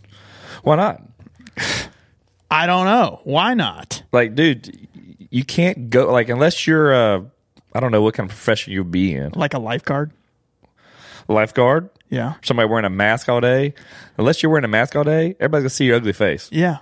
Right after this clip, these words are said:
Speaker 1: So you might as well make it look good with Revival from Pretty Boy.
Speaker 2: Exactly. And nine times out of ten, people that get their bodies in shape, they just walk into the office and it's covered up by a shirt, but everybody's gotta see your ugly ass face.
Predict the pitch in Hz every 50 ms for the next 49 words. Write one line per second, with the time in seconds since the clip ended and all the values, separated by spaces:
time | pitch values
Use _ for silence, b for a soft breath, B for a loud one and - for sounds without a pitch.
0 | _ - - 117 113 127 160 185 185 170 151 135 135 135 - 135 110 110 123 135
1 | 131 123 110 104 98 98 101 101 - 95 101 98 - 98 95 95 117 117 104 92
2 | - - 104 92 - 110 92 82 76 69 69 78 - - 180 185 170 165 175 202
3 | 220 - - 143 110 156 170 - 143 147 151 160 175 175 170 - 190 180 170 175
4 | 175 160 156 147 - 196 196 190 175 - 175 165 175 151 147 143 143 185 165 -
5 | 151 139 151 139 147 170 180 180 160 143 143 143 135 - - 147 139 151 151 -
6 | 143 139 147 135 - 139 139 139 147 - - 147 139 139 107 120 135 151 156 -
7 | 151 - - 123 123 117 - - - 147 131 135 127 135 - - 131 123 123 -
8 | - - 160 160 160 156 - 127 135 151 175 151 135 123 123 123 - - 127 131
9 | - - - 143 139 143 151 147 151 151 156 156 160 160 160 160 - - 196 202
10 | 208 196 - - -